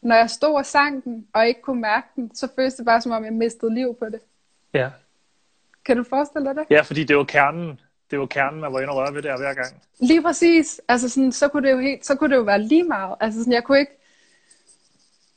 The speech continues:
Speaker 1: Altså, jeg kunne ikke... Øhm, jeg kunne ikke være i det på en eller anden måde. Og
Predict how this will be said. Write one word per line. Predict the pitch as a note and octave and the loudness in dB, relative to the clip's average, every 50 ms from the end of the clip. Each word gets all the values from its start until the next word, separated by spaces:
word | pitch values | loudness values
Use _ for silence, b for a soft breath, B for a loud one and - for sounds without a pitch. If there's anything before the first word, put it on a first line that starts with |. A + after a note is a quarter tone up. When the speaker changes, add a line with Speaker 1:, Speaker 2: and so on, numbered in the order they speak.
| _ _ _ _ _ _ _ _ _ - | _ _ _ _ _ _ _ _ _ -4
Speaker 1:
Altså, | - B3 A3+ A#3+ A#3+ A#3 A3+ A3+ | -2 -2 -2 -2 -2 -4 -4 -2
jeg | - A#3+ A#3 A#3 | -2 -2 0 2
kunne | - C4+ C4+ | 2 2 2
ikke... | C4+ - C#4+ C4+ B3 A#3+ | 2 2 2 2 2 2
Øhm, | A#3 A3+ A3 G#3+ G#3 G#3 G#3 G#3+ G3+ - _ _ _ - | 0 -2 -2 -4 -4 -6 -8 -8 -10 -14 _ _ _ -6
jeg | - A#3 A#3+ | -4 -2 0
kunne | C4+ C#4 | 0 0
ikke | A#3+ A3+ | 0 2
være | G#3+ A3 A#3 C4+ D#4+ D4+ B3+ | 2 4 4 6 4 4 2
i | A#3 | 2
det | G#3 A#3 A3+ | 0 -2 -2
på | - A3+ | -4 -4
en | G3 | -8
eller | F#3+ F#3+ | -6 -8
anden | F#3+ F#3+ F#3 | -10 -12 -10
måde. | F3+ F3+ G3 - - | -10 -10 -10 -2 0
Og | G3+ G#3+ | 2 2